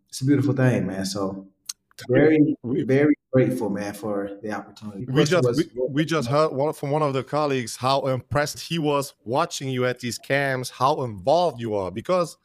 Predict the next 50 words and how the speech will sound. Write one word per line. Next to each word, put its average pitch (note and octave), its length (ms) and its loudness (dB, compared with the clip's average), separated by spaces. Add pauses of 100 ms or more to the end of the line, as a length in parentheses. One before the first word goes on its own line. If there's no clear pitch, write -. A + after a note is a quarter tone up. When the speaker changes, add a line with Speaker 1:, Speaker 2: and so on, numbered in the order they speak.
(200)
Speaker 2:
there's D#3+ 140 0
been F#3 160 2
other F#3+ 220 2
players D#3+ 340 0
before D3 320 0
who D3+ 100 0
doing D3 280 -2
camps, D3 360 -4
they D#3+ 160 -4
just D3+ 200 -4
kinda C#3+ 400 0 (300)
put E3 120 -2
their C#3+ 140 -4
stamp E3+ 400 2
on E3+ 100 2
it, E3+ 120 0
just C3 180 -6
look D#3+ 280 -6
there D#3 140 0
and C3+ 80 -6
stand D3+ 380 -4
there C#3+ 80 2
and C3 80 -4
say, C3 240 -2 (120)
"I E3 80 -2
did D3 140 2
a B2 60 0
camp." B2+ 360 -4 (400)
But B2+ 300 0
you D#3+ 200 2
are B2 80 2
jumping E3 600 0
in, D#3 400 -2
you A2+ 160 -4
are G#2+ 60 -4
hands-on. C#3 800 0 (360)
Where's F#3+ 300 2
that, G#3 140 -10
where's G#3 300 -2
that, G#3+ 140 -4
where's G3+ 220 0
that G3 160 0
come G3+ 200 -2
from? D3+ 180 -2
You C3 60 -6
kinda D#3+ 260 0
answered F3 360 -4
it, C3+ 140 0
but, C3 220 0
like, C3 220 -2